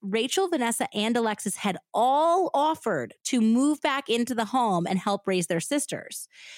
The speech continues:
So they're dumbfounded why Martin is insisting that they have to hire an outside person when they were like, "Literally, the three of us will, like, move next door. We'll figure something out. We wanna raise our own sisters, you know?"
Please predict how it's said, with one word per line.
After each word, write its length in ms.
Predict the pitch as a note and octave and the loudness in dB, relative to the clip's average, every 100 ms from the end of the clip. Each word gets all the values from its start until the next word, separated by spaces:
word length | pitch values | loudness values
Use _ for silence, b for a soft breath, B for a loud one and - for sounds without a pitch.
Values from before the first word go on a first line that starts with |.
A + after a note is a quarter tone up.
| B B | B B
So 300 | C#4+ C4 A#3+ | 0 2 2
they're 320 | A3+ C4 E4+ | 0 0 2
dumbfounded 880 | C#4 G#3 A#3+ C4+ B3 G#3 F#3+ F3+ F3 | 0 0 0 0 0 -2 0 -2 -2
why 400 | F3+ G3 G3 F#3+ | -2 0 0 0
Martin 320 | F#3 F3+ F#3 F#3+ | 0 0 0 0
is 140 | E3+ | 0
insisting 680 | F3 - - C4+ - B3 A3 | -2 -4 -2 -2 0 0 0
that 120 | G3 | 0
they 100 | F#3 | -2
have 220 | F3 E3+ - | -2 -4 -4
to 100 | D#3+ | -4
hire 300 | F3 F3 D#3+ | -2 0 0
an 100 | D#3 | -2
outside 380 | C3 D3+ C3 | -4 -6 -8
person 460 | - G3+ - B2+ F3+ | -4 -4 -4 -6 -4
when 120 | G3 | 0
they 100 | G#3 | 0
were 80 | G3+ | 0
like, 180 | F#3 F#3 | -2 -4
"Literally, 540 | F#3 A3+ C4 C#4 C#4 | -4 0 2 2 0
the 80 | B3+ | -2
three 220 | A#3+ A3+ | 0 0
of 80 | A3 | 2
us 260 | G#3+ G3+ G3 | 2 0 0
will, 140 | G3 | 0
like, 280 | F#3 E3 E3 | 2 0 0
move 240 | F3 G3 | 0 0
next 240 | F#3 E3 - | 0 -4 0
door. 360 | B3 B3 B3 | 2 4 4
We'll 140 | G#3 F3 | 2 0
figure 300 | - G3+ G3 | 0 0 2
something 320 | F#3+ E3+ F3 | 2 0 -2
out. 360 | G3+ G#3 F#3+ F3+ | -2 0 0 0
We 200 | A3+ A#3 | -2 0
wanna 180 | A#3+ A3+ | 0 0
raise 220 | G3 F3 F#3+ | 0 0 0
our 220 | F#3 F#3 | 2 2
own 160 | E3+ | 0
sisters, 480 | E3+ D#4+ - - - | 0 -2 -4 -10 -4
you 60 | F3+ | -2
know?" 440 | E3 D3+ F3+ D#4+ | 0 0 -2 -2